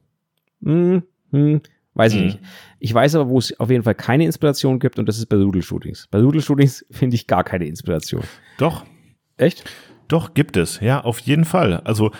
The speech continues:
Speaker 2: das ist auf jeden Fall ganz klar das Feedback, was mir auch gegeben wurde, ja. Ähm, einfachstes Beispiel.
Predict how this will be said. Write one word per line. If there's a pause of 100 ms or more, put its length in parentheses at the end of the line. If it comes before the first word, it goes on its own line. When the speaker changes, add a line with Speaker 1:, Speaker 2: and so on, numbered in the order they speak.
(160)
Speaker 2:
das
ist
auf
jeden
Fall
ganz
klar
das
Feedback,
was
mir
auch
gegeben
wurde, (180)
ja. (460)
Ähm, (440)
einfachstes
Beispiel.